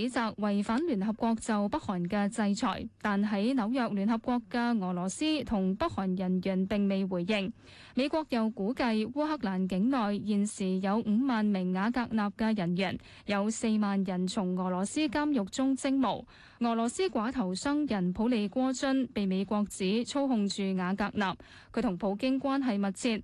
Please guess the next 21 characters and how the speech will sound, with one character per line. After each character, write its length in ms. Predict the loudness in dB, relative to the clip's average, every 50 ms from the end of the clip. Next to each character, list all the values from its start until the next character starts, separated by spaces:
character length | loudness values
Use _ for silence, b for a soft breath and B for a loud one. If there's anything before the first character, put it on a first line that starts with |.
| B B B B
但 200 | 0 2 2 2
克 140 | 2 2 2
里 140 | 2 2 2
姆 160 | 2 2 2
林 200 | 0 0 -2 0
宮 200 | 0 2 2 2
一 60 | 0
直 140 | -2 -2 -4
否 280 | -4 -4 -2 0 0
認 340 | 2 2 2 2 2 2 0
同 240 | 0 0 2 2 2
瓦 180 | 2 0 0 0
格 100 | 0 0
納 260 | 0 2 2 0 0
集 200 | -2 -4 -4 -2 -2 -2 -2
團 260 | -2 -2 -2 0 0
有 220 | 0 0 0 0 0
任 160 | 2 2 0 0
何 100 | -2 -4
關 280 | -4 0 0 2 2
係。 240 | 2 0 -2 -4 -6